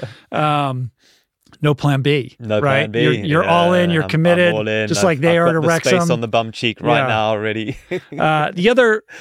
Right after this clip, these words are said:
Speaker 2: interesting mindset tool, uh, that I wanna hear a little bit more about is this counterintuitive notion of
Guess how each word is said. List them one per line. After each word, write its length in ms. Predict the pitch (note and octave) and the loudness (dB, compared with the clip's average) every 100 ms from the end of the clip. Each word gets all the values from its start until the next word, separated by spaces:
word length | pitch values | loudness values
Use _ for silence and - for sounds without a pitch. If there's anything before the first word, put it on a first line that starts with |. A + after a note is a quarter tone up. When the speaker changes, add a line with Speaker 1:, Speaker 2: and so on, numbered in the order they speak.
| - | -4
Speaker 2:
interesting 720 | F#3 F#3+ F3 F#3 D#3+ D3+ C#3 - | -4 -2 -2 0 0 0 -2 -8
mindset 600 | D3+ D3 D#3 D#3 D#3+ C3+ | -4 0 0 0 -2 -2
tool, 520 | - C#3+ C3 B2 B2 - | -2 -2 -2 -2 -4 -8
uh, 240 | D3+ B2+ B2+ | -8 -6 -4
that 100 | C#3 | -2
I 60 | C3 | 0
wanna 180 | C3+ C3+ | 0 0
hear 120 | C#3 | 0
a 60 | C3 | 0
little 180 | C3+ | -2
bit 160 | B2+ C3+ | -2 -4
more 200 | C#3 C#3+ | -2 0
about 380 | B2+ B2 B2+ - - - - - | 0 -2 -6 -8 -14 -20 -20 -8
is 200 | - C3+ | -4 -2
this 360 | D#3 D3 - - _ _ - | 0 -2 -4 -14 _ _ -4
counterintuitive 760 | F#3+ F#3+ F#3 D3+ E3 D#3+ C#3+ | -2 0 -2 -2 0 0 0
notion 640 | C#3+ C#3+ C#3 C#3+ C3 B2 A#2+ _ _ _ _ | 0 0 0 -2 -2 -4 -8 _ _ _ _
of 420 | - C#3 C3+ B2 | -2 0 0 -4